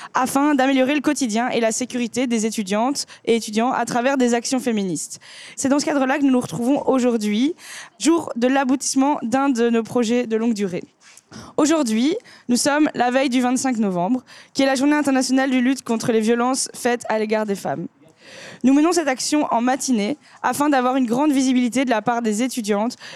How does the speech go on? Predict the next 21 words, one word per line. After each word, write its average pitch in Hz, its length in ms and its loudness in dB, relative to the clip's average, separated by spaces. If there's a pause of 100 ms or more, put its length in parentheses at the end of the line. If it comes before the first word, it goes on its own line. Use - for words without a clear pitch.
(120)
et 240 80 2
étudiants 226 480 0 (240)
qui 262 140 -2
passent 277 280 0
par 240 140 -2
ce 254 100 -2
chemin 247 380 0
sur 254 120 -6
le 214 100 -2
temps 226 120 -8
de 220 60 -4
midi. 190 180 -6 (640)
Pour 277 100 -2
vous 294 160 2
expliquer 330 320 0
le 349 80 0
contexte, 254 680 -2 (320)
cela 294 260 0
fait 302 220 0
des 277 320 0
années 247 360 0